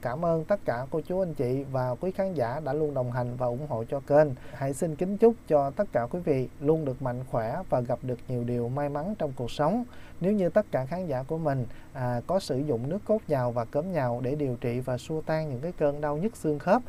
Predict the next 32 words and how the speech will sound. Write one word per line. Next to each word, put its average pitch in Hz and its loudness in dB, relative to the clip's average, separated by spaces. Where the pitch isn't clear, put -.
thì 139 2
mong 156 0
rằng 135 0
quý 175 -4
vị 123 0
có 175 -6
thể 120 -2
chia 147 2
sẻ 127 -2
cũng 143 -4
như 160 0
là 131 0
giới 131 -2
thiệu 123 -2
và 131 -2
ủng 131 -4
hộ 117 -2
giúp 135 -2
cho 151 2
Hải 120 -4
qua 139 2
số 170 -4
điện 123 -4
thoại 110 -4
Zalo 135 0
trên 135 0
màn 123 0
hình. 123 2
Hải 120 -4
cảm 127 -2
ơn 143 2
tất 202 -2